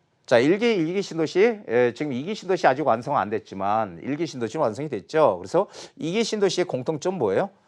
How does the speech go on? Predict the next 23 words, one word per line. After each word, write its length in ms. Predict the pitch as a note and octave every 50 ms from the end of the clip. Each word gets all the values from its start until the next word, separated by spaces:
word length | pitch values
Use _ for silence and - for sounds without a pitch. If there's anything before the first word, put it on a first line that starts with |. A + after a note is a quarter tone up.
| _ _ _
바로 440 | - - A#2 D3+ G3 A#3 - - _ _ _
베드타운이라는 760 | - G#2 A2+ D#3 F3+ F3+ - E3 D3 C3 A2+ G2+ G2 F2+ F2+
거죠. 280 | E2+ E2+ E2 G2 F2+ - _ _ _ _ _
잠만 440 | - - - F2+ A2+ D3 F3+ G3 F3
자는 260 | D3+ B2+ B2+ C3 A#2+
도시다. 540 | G2+ F#2 - - - F#2+ F#2 F#2 F2+ - _ _ _ _ _ _ _
예, 120 | - A2 G#2+
그리고 520 | - C#3 C#3+ A#2+ A#2 A#2+ D3 G3+ G#3 - _ _
출구는 360 | - - F#3 F3+ E3+ F3 F3
어디래요? 440 | E3 B2 A2 A#2 A2 A2+ C3 F3+ G#3 G3+
다 100 | - A#2
서울로 320 | - - C#3 E3+ E3 D3+
한다는 320 | C3+ C3 C3 A#2+ G#2+ G#2 F#2
거죠. 300 | E2 D2+ - F#2 E2+ - _ _ _ _ _ _ _ _ _ _ _ _ _ _ _ _ _
자, 140 | - C#3 B2
이게 280 | B2+ C#3+ F3 G3 A#3
지금 180 | F#3+ G3 F#3 F3
신도시입니다. 800 | D#3+ - G#3 G#3+ G#3+ G#3+ - - C3+ A2+ F#2+ E2+ D#2 D#2+ C#2+ - _ _ _ _ _ _ _ _ _
그래서 380 | - - D3+ G#3+ A3+ - G3+ G3+
신도시는 680 | G3 - A3+ A#3 A#3+ A#3 - - D3 B2+ B2+ D#3 E3+ G#2+
베드타운의 1040 | - - F#2+ G#2+ A2+ G#3 A3 A3 - - F3+ F3+ F3+ F3+ F3 F3 F3+ F#3+ F#3+ F#3+ - _ _ _ -
역할밖에 560 | A2+ A#2 - - C3+ C3+ B2 A#2+ - - C3+
못하더라. 720 | A2+ F#2 G#2+ A2 - B2+ B2 G2+ E2 F#2 G2+ A2 G#2+ -